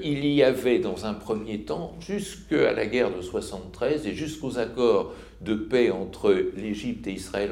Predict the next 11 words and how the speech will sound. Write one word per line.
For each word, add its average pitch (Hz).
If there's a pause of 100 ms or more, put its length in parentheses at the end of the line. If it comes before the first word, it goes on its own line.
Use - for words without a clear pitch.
en 82
mille 107
neuf 101
cent 98
soixante-dix-neuf, 85 (560)
euh, 98
il 139
y 135
avait 117
cette, 90 (460)
euh, 82